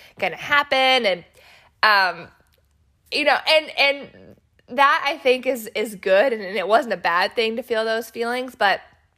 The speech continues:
it was, it was weird. You know, I, I had to relearn how to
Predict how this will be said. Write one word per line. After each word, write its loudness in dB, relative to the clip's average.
it 2
was, 2
it 4
was 2
weird. 0
You -4
know, 4
I, 0
I 2
had 0
to -6
relearn -2
how -2
to -8